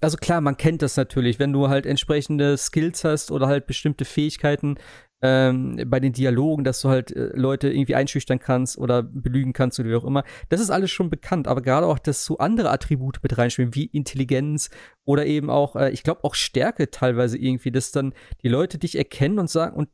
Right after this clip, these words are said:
äh, auch irgendwie, hab ich zumindest gehört, ähm, dann sagen so, "Oh, du bist halt, äh, ne, schon ein bisschen stärker, du kannst auch das und das machen" oder so.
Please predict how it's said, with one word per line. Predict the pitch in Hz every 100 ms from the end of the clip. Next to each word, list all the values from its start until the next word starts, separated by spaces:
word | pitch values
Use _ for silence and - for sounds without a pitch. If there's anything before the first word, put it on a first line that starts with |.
| - -
äh, | 139 - -
auch | 135 135
irgendwie, | 156 147 - -
hab | 113 135
ich | 151
zumindest | 151 147
gehört, | 143 156 - - - -
ähm, | 143 139 135 - - -
dann | 147
sagen | 139 156 151
so, | 151
"Oh, | 151
du | 127
bist | 151 -
halt, | 147 139 143
äh, | 135 131
ne, | 147 175 135
schon | 160 156
ein |
bisschen | 151 143
stärker, | - 151 165
du | 147
kannst | - 151 151
auch |
das | - 143
und | 143
das | 160 -
machen" | 117 104 110
oder | 107
so. | 98 101